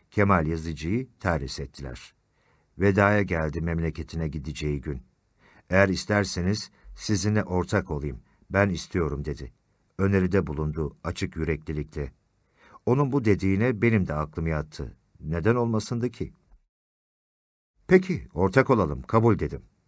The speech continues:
"Yalnız ortaklıkta bir sözleşme yapmak gerekir," diye de ekledim. "Sen şimdi memlekete gidiyorsun.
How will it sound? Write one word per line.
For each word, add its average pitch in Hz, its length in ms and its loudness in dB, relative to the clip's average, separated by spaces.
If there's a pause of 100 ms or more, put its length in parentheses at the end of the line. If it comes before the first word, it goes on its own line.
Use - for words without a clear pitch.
(100)
"Yalnız 98 460 0 (360)
ortaklıkta 117 640 2
bir 117 60 -2
sözleşme 110 520 2
yapmak 85 380 0
gerekir," 87 460 -2
diye 87 200 0
de 151 100 4
ekledim. 80 400 -2 (760)
"Sen 113 220 4
şimdi 117 240 2
memlekete 131 500 4
gidiyorsun. 76 640 -4